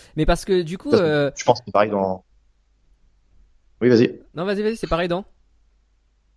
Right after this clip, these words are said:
Speaker 2: Non, je dis c'est pareil dans tous les corps de métier, quoi. Si tu veux, si tu vas rentrer dans, chez, euh, bah, chez un artisan, même chose, je reprends l'exemple, mais, euh, si tu rentres chez un artisan, que tu dis que t'as fait une mais-, une maison à faire
Speaker 1: Oui.
Speaker 2: et que tu veux que il te la fasse pour moitié prix, il voudra pas. Tu
Speaker 1: Ouais.
Speaker 2: lui dis que t'en as, t'en as dix,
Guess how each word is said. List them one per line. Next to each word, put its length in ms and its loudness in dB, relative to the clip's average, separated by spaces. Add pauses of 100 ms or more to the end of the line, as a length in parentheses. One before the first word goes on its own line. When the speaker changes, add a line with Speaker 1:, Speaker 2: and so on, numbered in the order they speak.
(120)
Speaker 2:
Non, 80 8
je 60 6
dis 80 6
c'est 100 4
pareil 140 4
dans 60 -2
tous 80 -6
les 80 4
corps 100 6
de 40 0
métier, 200 4
quoi. 100 4
Si 100 -4
tu 80 -8
veux, 80 2
si 100 -10
tu 160 -4
vas 80 6
rentrer 220 2
dans, 460 2 (560)
chez, 300 4
euh, 340 4
bah, 100 0
chez 140 2
un 60 4
artisan, 440 0 (140)
même 200 2
chose, 140 2
je 60 6
reprends 140 0
l'exemple, 360 0
mais, 120 -2
euh, 220 -4
si 140 -10
tu 120 -10
rentres 180 0
chez 80 2
un 20 6
artisan, 260 2
que 60 -4
tu 80 -8
dis 80 0
que 60 -2
t'as 60 2
fait 100 0
une 80 2
mais-, 180 4
une 100 6
maison 200 8
à 60 4
faire 180 4
Speaker 1:
Oui. 60 0
Speaker 2:
et 40 -6
que 40 -16
tu 120 -8
veux 120 -2
que 540 -2 (360)
il 40 -18
te 60 0
la 40 6
fasse 140 0
pour 80 2
moitié 200 2
prix, 140 2
il 60 2
voudra 200 0
pas. 200 0 (240)
Tu 60 -16
Speaker 1:
Ouais. 60 -8
Speaker 2:
lui 120 0
dis 60 -4
que 80 2
t'en 60 4
as, 100 4
t'en 260 0
as 60 2
dix, 500 -10